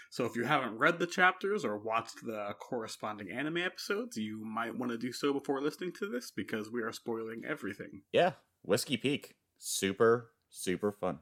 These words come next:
Speaker 1: We are finally in the Grand Line. It is a whole new world
Speaker 2: Yeah,
Speaker 1: of
Speaker 2: and
Speaker 1: everything.
Speaker 2: Whiskey Peak does
Speaker 1: Let's
Speaker 2: a
Speaker 1: talk
Speaker 2: pretty
Speaker 1: about it.
Speaker 2: damn good job with setting up, like, the stakes right away.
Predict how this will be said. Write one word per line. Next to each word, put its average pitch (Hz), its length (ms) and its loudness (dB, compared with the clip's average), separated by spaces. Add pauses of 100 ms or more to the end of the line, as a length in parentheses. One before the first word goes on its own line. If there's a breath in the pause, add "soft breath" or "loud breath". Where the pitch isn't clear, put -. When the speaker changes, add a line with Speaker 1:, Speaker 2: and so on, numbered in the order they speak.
(560)
Speaker 1:
We 117 120 2
are 110 100 2
finally 131 400 4
in 156 120 8
the 135 80 6
Grand 131 360 4
Line. 135 340 4
It 117 140 0
is 120 180 -6
a 110 100 2
whole 147 420 4
new 143 280 4
world 139 400 0
Speaker 2:
Yeah, 107 300 12
Speaker 1:
of 82 60 8
Speaker 2:
and 90 320 10
Speaker 1:
everything. 110 640 2
Speaker 2:
Whiskey 127 280 4
Peak 123 200 4
does 104 160 6
Speaker 1:
Let's 90 100 -2
Speaker 2:
a - 20 -10
Speaker 1:
talk 139 160 0
Speaker 2:
pretty 113 160 6
Speaker 1:
about 95 120 4
it. 104 40 8
Speaker 2:
damn 101 220 8
good 90 160 2
job 90 340 6
with 85 160 4
setting 90 320 6
up, 87 220 4
like, 82 180 2
the 76 100 -2
stakes - 440 -2
right 92 160 4
away. 82 460 2